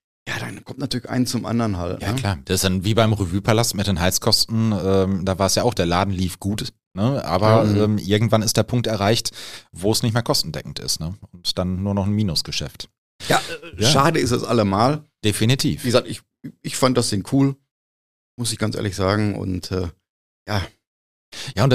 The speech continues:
Speaker 2: ich find, das braucht das Ewald-Gelände auch so ein bisschen, dass du so Alternativen halt hast. Weil Motor neunundfünfzig, haben wir grad schon gesagt, das ist ein bisschen, ich sag mal, etwas gehobener, ist nicht so rustikal.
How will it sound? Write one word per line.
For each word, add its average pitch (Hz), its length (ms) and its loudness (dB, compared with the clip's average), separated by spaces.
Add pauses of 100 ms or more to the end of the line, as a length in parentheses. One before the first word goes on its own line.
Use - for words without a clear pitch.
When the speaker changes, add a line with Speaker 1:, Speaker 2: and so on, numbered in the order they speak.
Speaker 2:
ich - 160 -2
find, 139 160 0
das 131 120 0
braucht - 280 0
das - 80 2
Ewald-Gelände 82 640 -4
auch 90 100 -6
so 95 120 -2
ein 87 40 -4
bisschen, 120 440 2
dass 110 160 2
du 120 100 0
so 113 120 4
Alternativen 120 720 2
halt 76 160 -6
hast. 82 200 -2
Weil 107 100 4
Motor 123 240 4
neunundfünfzig, 143 540 2
haben 135 80 0
wir 123 80 2
grad 117 120 2
schon 117 120 -2
gesagt, 147 200 2
das 117 140 -2
ist 110 80 -4
ein 120 60 -2
bisschen, 113 300 2 (180)
ich - 60 -6
sag 110 100 2
mal, 95 80 -2
etwas - 300 0
gehobener, 151 600 4
ist 117 200 0
nicht 139 180 0
so 151 80 6
rustikal. 135 640 2